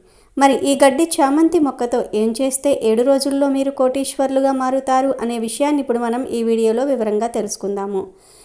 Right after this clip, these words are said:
ఫ్రెండ్స్, ఫస్ట్ అయితే కామెంట్ బాక్స్లో "ఓం నమో భగవతే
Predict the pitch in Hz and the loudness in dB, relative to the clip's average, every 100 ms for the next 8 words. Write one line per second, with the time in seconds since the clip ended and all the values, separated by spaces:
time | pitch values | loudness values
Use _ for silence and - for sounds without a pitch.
0 | _ - 294 320 - 285 285 302 294 285 | _ 2 6 6 4 0 2 2 2 0
1 | 233 226 226 226 214 233 226 226 - 247 | -2 -2 -2 -2 -4 -4 -4 -4 -2 0
2 | 285 269 226 226 254 208 214 220 208 220 | 2 2 0 -2 -4 -6 -4 -4 -2 -2
3 | 208 220 | -2 -4